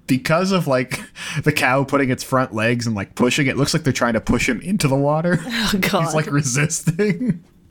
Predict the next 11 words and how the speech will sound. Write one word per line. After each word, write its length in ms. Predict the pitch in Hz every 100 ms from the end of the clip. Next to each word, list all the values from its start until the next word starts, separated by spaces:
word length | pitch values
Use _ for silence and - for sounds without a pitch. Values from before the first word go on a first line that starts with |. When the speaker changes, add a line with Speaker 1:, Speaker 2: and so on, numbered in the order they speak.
| 170
Speaker 1:
<laughs> 360 | - - 214
which 240 | - 139 147
is, 380 | 156 156 151 151
uh, 540 | 151 151 147 147 - -
you 140 | 151
know 140 | 165 156
what? 280 | 156 156 - _ _
Respect 460 | - 123 - 165 165
to 80 | 160
that 300 | 120 104 -
cow. 440 | 120 92 85 85